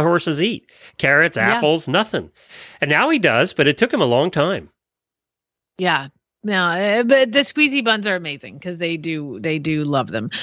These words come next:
Speaker 2: Um, Aaron says, "I started a new amazing job last week, but it's seriously infringing on my saddle time, and it's right in the middle of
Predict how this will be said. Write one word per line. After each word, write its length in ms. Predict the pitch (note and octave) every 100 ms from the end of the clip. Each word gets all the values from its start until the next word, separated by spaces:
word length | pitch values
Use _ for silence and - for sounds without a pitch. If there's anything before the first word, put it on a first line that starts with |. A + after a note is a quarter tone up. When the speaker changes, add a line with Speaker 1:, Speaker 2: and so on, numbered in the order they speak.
| - - -
Speaker 2:
Um, 360 | B3+ C4 B3+
Aaron 280 | G#3 C#4 D#4
says, 180 | D4+ C#4
"I 140 | C4 B3+
started 440 | - C4+ C#4+ D4
a 100 | C#4
new 180 | B3 B3
amazing 460 | B3 A3+ A3+ C4 A3+
job 220 | F3 G3
last 280 | A#3 C4 -
week, 240 | A#3 A#3+ -
but 120 | A3+
it's 180 | A3 -
seriously 500 | A#3+ C4+ C4 D#4+ D4
infringing 680 | B3+ A#3+ - C4 C#4+ E4 D#4+
on 300 | - C4 C#4
my 160 | C4 C4
saddle 520 | - C#4+ E4+ F#4+ D4+
time, 400 | C#4+ C#4 E4 F#4+
and 120 | F4+
it's 200 | G4 -
right 300 | B3 E4 A4
in 100 | F4
the 80 | E4+
middle 340 | D4+ F#4 A4+
of 120 | G4